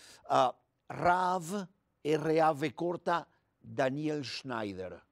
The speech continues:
punto com. Rav, R A V corta, Daniel Schneider punto com. Allí lo ves en pantalla. Esa es la dirección. Búscanos. Vas a ver allí una foto de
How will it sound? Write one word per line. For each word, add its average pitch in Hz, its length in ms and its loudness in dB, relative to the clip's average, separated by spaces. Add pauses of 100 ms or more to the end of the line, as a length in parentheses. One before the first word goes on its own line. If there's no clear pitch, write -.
(240)
punto 135 400 -2
com. 82 340 -8 (560)
Rav, 165 840 0 (160)
R 127 380 0
A 135 60 4
V 123 160 -4
corta, - 420 0 (400)
Daniel 135 480 -2
Schneider 135 480 -4
punto 143 320 -4
com. 190 240 -2
Allí 151 220 -2
lo 147 120 0
ves 147 200 -4
en 135 120 -6
pantalla. 170 680 -2 (400)
Esa 139 180 -2
es 170 60 2
la 175 40 4
dirección. 165 800 0 (260)
Búscanos. 214 920 0
Vas 143 220 -2
a 151 100 4
ver 160 180 0
allí 147 220 0
una 151 200 -2
foto 139 400 -4
de 131 240 2